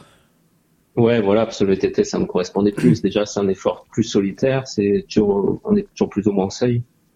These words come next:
Et la route, c'est un peu différent. Il faut, c'est plus de l'endurance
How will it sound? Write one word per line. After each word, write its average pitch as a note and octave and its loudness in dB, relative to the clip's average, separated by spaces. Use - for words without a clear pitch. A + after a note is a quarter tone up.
Et G2 4
la F#2 2
route, G#2 2
c'est - 0
un F2+ 0
peu F#2 -2
différent. G#2+ 2
Il G2+ 0
faut, F#2 2
c'est - -10
plus A2+ 2
de A2 4
l'endurance G#2 0